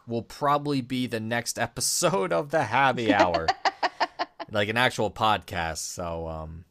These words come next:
Speaker 1: we'll figure that out.
Speaker 2: Yay.
Speaker 1: But yeah, in the meantime, I too will attempt to do video.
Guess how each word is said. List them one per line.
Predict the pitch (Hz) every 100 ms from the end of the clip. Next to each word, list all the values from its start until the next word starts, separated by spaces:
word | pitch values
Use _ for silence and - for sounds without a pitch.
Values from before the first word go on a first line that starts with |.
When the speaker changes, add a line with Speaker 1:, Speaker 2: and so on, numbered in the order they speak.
| -
Speaker 1:
we'll | 95
figure | - 104
that | 98 -
out. | 90
Speaker 2:
Yay. | 90
Speaker 1:
But | -
yeah, | 127 123
in | 139
the |
meantime, | 143 175 165 160 147 143 143 -
I | 196 262 240
too | - 208 196 143 107 87
will | 117 135 131
attempt | 127 - 143 -
to | 113
do | 117 107
video. | 104 104 95 82 78